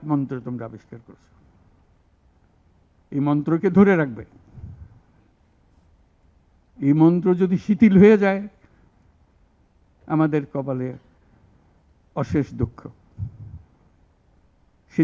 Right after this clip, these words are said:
দুঃখ যেন আমাদেরকে দেখতে না হয়। তোমাদেরকে অভিনন্দন। তোমরা নিজ নিজ চিন্তায় অনড় থাকো।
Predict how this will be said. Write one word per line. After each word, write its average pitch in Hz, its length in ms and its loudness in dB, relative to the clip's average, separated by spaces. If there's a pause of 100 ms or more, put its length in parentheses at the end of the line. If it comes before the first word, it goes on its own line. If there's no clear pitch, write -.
(120)
দুঃখ 147 160 -4 (140)
যেন 165 120 2 (100)
আমাদেরকে 127 320 -8 (100)
দেখতে 113 280 -14
না 110 100 -14
হয়। - 100 -20 (2750)
তোমাদেরকে 147 440 -2 (100)
অভিনন্দন। 185 520 6 (2000)
তোমরা 151 260 4 (1300)
নিজ 143 160 4 (120)
নিজ 151 160 2 (1300)
চিন্তায় 156 460 0 (540)
অনড় 165 300 10 (100)
থাকো। 196 220 -4